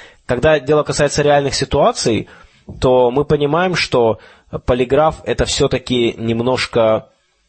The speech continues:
Это не самодостаточный аппарат. Это аппарат, который как минимум, как минимум требует специалиста, который знает, что он делает, и который действительно направлен на то, чтобы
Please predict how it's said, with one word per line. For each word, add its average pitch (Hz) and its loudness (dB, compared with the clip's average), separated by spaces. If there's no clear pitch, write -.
Это 127 0
не 127 -2
самодостаточный 120 -2
аппарат. 92 -4
Это 104 -2
аппарат, 127 0
который 123 0
как - -4
минимум, 120 0
как 110 -4
минимум 117 -2
требует 120 0
специалиста, 110 -2
который 110 -2
знает, 117 -2
что - -2
он 104 -2
делает, 131 0
и - -12
который 120 0
действительно 120 -2
направлен 110 0
на 104 -2
то, 143 0
чтобы 104 -4